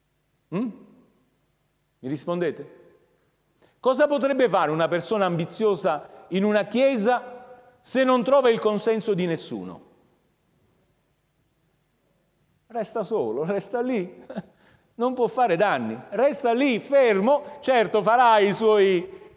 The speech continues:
movimenti, ma è, è lì fermo, è solo.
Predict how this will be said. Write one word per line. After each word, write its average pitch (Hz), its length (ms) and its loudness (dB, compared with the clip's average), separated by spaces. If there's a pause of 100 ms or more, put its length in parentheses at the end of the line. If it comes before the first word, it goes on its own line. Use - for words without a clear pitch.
(200)
movimenti, 262 720 2
ma 254 360 4
è, 240 380 0
è 247 40 2
lì 226 300 0
fermo, 208 400 0
è 202 60 2
solo. 202 600 0